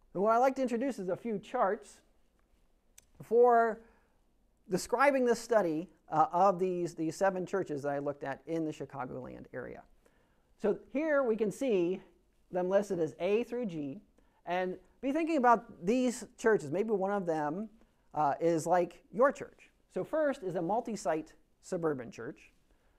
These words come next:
then a medium-sized suburban congregation of about two hundred to two twenty, a large two-service suburban congregation of about seven hundred, a small suburban congregation of approximately about forty or fifty people, and then a medium-sized suburban church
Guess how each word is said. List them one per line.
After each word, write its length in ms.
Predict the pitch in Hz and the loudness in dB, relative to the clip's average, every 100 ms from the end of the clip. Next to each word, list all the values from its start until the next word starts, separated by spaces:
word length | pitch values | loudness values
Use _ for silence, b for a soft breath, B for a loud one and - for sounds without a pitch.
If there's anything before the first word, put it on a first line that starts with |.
| _ - | _ -2
then 340 | 214 247 247 - | 0 0 -2 -6
a 80 | 170 | -4
medium-sized 840 | 202 226 220 208 196 180 180 175 - | -2 -2 -4 -4 -6 -6 -6 -10 -14
suburban 380 | - 180 185 175 | -8 -4 -4 -4
congregation 560 | 170 165 151 147 160 | -6 -2 -2 -2 -4
of 60 | 147 | -2
about 240 | 165 156 b b - | -2 -2 b b -8
two 140 | 226 | -6
hundred 280 | 175 175 214 | -4 -6 -8
to 60 | 208 | -10
two 180 | 208 180 | -12 -14
twenty, 400 | - 123 160 254 _ _ _ _ _ _ _ _ - | -12 -12 -12 -14 _ _ _ _ _ _ _ _ -2
a 60 | 170 | 2
large 380 | 220 247 208 - | 4 4 0 -2
two-service 760 | 302 302 247 214 208 220 - - | 0 2 2 2 2 -4 -10 -10
suburban 400 | 190 175 160 151 | -4 -4 -4 -4
congregation 560 | 147 143 135 135 156 | -4 -6 -4 -6 -4
of 80 | 165 | -4
about 180 | 143 - | -4 -2
seven 280 | 156 131 123 | -4 -4 -8
hundred, 340 | 117 139 220 - _ _ _ _ _ _ - | -12 -10 -12 -16 _ _ _ _ _ _ -12
a 80 | - | -4
small 280 | 214 269 | 0 0
suburban 380 | 262 226 233 220 | 2 2 2 2
congregation 480 | 214 208 185 196 190 | -2 -4 -2 -4 -4
of 80 | 165 | -2
approximately 380 | 196 202 190 165 | 2 2 0 -4
about 100 | - | 0
forty 380 | 214 226 214 | 4 6 6
or 80 | 208 | 0
fifty 340 | - 175 156 143 | -2 -6 -8 -12
people, 460 | 139 143 214 262 _ _ _ _ _ _ _ _ _ | -10 -8 -10 -12 _ _ _ _ _ _ _ _ _
and 80 | 185 | -2
then 120 | 233 | 0
a 60 | 233 | 0
medium-sized 800 | 220 285 262 190 - 165 160 165 | 0 2 0 0 0 0 0 -4
suburban 380 | 180 151 151 147 | -6 -4 -4 -6
church 420 | 160 196 254 - | -6 -8 -8 -18